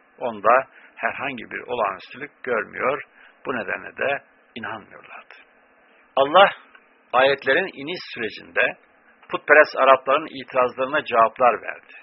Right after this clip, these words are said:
Cevapları kısaca gözden geçirelim. İnsandan peygamber mi olur? Mesela itirazlardan başının birincisi. Hazreti Muhammed sallallahu aleyhi ve sellem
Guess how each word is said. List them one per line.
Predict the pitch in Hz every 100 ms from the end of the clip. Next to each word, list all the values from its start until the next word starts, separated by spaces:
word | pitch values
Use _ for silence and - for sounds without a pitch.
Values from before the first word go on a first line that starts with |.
| _ -
Cevapları | 135 131 - 123 139 147 - -
kısaca | - 165 120
gözden | 131 120 113 120
geçirelim. | 107 - - - - _ _
İnsandan | 139 147 160 156 170 190
peygamber | 180 143 135 151 151 156
mi | 123 -
olur? | - - - _ _
Mesela | 107 - - - _ _ _
itirazlardan | 110 - 98 - 95 101 131 110
başının | 107 120 110 104
birincisi. | 110 104 - - - _ _ -
Hazreti | 143 208 208
Muhammed | 165 117 107 107 -
sallallahu | 131 135 139 139 135 120
aleyhi | 104 95
ve | -
sellem | 101 90 113